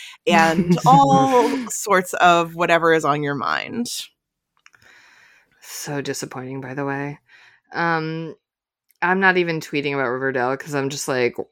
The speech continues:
Speaker 2: "What's the point?" But if I
Speaker 1: <laughs>
Speaker 2: were, I would be at Renata Snacks.
Speaker 1: Uh, I don't care about Riverdale one way or the other, uh, but I am on social media
Speaker 2: <sighs>
Speaker 1: at fourteen across.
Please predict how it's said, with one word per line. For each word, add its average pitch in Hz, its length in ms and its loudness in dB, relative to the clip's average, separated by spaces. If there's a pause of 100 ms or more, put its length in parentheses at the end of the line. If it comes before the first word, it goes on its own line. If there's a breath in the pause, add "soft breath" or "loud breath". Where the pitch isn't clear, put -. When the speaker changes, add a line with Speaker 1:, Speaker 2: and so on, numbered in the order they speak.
Speaker 2:
"What's 139 280 -6
the 131 100 -10
point?" 107 680 -12
But - 220 2
if 190 160 10
I 160 140 8
Speaker 1:
<laughs> - 0 -
Speaker 2:
were, 143 600 6
I 156 220 6
would 151 180 2
be 139 180 0
at 104 240 2
Renata 113 360 -4
Snacks. - 800 -12 (1160 loud breath)
Speaker 1:
Uh, 190 380 4
I 254 960 2
don't 233 180 2
care 220 140 4
about 214 160 4
Riverdale 202 380 2
one 196 160 -2
way 185 100 0
or 180 80 2
the 185 140 -2
other, 247 400 2 (340 loud breath)
uh, 175 160 6
but 165 100 -2
I 170 100 4
am 175 100 0
on 180 120 2
social 180 320 -2
media 165 500 0
Speaker 2:
<sighs> - 40 -2
Speaker 1:
at 226 440 0
fourteen 175 440 -2
across. 202 720 2